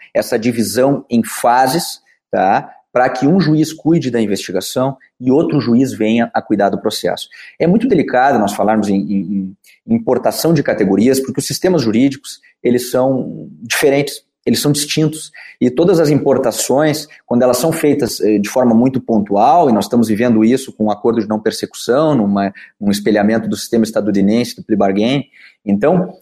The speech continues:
eh, muitas vezes há um desnaturamento daquela estrutura que está sendo importada, tá? Porque ela pertencia a um outro sistema, foi pensada num outro sistema, foi elaborada num outro sistema,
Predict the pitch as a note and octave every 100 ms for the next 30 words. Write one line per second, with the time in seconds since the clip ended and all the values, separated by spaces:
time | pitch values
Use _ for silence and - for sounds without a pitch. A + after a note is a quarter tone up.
0 | - - C3 B2+ B2 D#2+ D#2 D2+ D#2 _
1 | _ _ _ _ _ _ D3 F3 A#3 A3+
2 | D#3+ A#2 G#2+ C3+ D#3 C3+ A2+ - B2 C#3
3 | C3 C#3+ C#3 - D#3 C#3+ C#3+ F#3 G#3+ G3+
4 | - A#2+ - _ _ - A2 G#2+ - A#2+
5 | A#2 A2 G2+ - A#2+ - A#2 A2+ D3+ D#3
6 | - - A2+ - G#2+ G2+ G#2 G2 - G2+
7 | G#2+ D3+ G3+ _ _ _ - G2 A#2+ -
8 | E3 C#3+ C3+ C#3 C3 A#2 - B2 A#2 D#3+
9 | E3+ B2+ - C3+ C3+ B2+ - A2 - B2
10 | A#2 A#2+ C#3 - - B2+ B2 A#2+ A2+ A2
11 | A#2 A2+ A2 B2 C3+ A#2 - C#3 D#3+